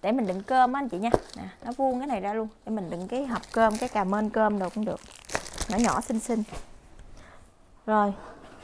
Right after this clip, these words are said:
Túi này nhìn sơ tưởng túi cốt nhưng không phải túi cốt.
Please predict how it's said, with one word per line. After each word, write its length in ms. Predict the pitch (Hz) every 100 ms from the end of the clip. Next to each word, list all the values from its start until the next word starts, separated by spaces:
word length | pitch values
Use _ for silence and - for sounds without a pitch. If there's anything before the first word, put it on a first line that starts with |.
| - - - - - - - - - -
Túi 120 | 311
này 140 | 349 240
nhìn 220 | 226 214
sơ 300 | - 254 247
tưởng 260 | 240 185 254
túi 140 | 311
cốt 260 | - 294 - -
nhưng 260 | 247 240 233
không 260 | 247 233
phải 220 | 220 170
túi 160 | 214 262
cốt. 260 | - 240